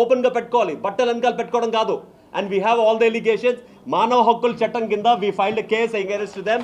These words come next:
and this is going to be there. Without my permission,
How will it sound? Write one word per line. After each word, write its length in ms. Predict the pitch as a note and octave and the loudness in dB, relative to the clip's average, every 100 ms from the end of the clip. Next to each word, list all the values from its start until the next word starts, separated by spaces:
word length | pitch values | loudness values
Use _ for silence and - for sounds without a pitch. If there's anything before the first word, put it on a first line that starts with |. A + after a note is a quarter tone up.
| - - G#3 - E3 | -8 -20 -20 -8 -6
and 80 | G3 | -6
this 100 | F3+ A3+ | -4 -6
is 60 | F3 G3+ | -4 -2
going 160 | G3+ G3 | 0 -2
to 60 | F#3+ | -4
be 40 | F#3+ | -2
there. 160 | D#3+ - - _ _ _ _ - _ _ _ _ _ _ _ _ D3 | -4 -4 -20 _ _ _ _ -20 _ _ _ _ _ _ _ _ -6
Without 400 | - B3 B3 - - - C#3 C#3+ | 2 6 6 2 -12 -18 -14 -2
my 180 | F3+ A3+ A#3 F#3 G3 | 2 4 2 0 -2
permission, 560 | F3 F3+ E3+ - A3 | -2 -4 -6 -2 -4